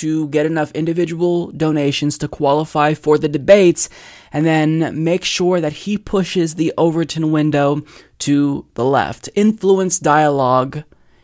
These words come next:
in a positive way, in a left-wing way that emphasizes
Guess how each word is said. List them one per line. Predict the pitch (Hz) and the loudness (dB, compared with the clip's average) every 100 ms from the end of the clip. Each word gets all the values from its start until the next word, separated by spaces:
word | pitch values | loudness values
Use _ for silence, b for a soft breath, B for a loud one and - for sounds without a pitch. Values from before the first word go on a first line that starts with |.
| _ - | _ -6
in | 143 | -2
a | 147 | -2
positive | 143 147 139 139 120 | 0 0 0 -2 -2
way, | 123 139 120 | -2 0 0
in | |
a | 135 | 0
left-wing | 139 165 175 156 147 156 139 | 0 0 -2 -4 -2 0 0
way | 135 139 139 143 B B B | 2 2 0 -4 B B B
that | 143 139 175 - | 4 4 4 0
emphasizes | 165 165 156 160 151 147 156 143 | -2 0 -2 2 0 0 -2 -4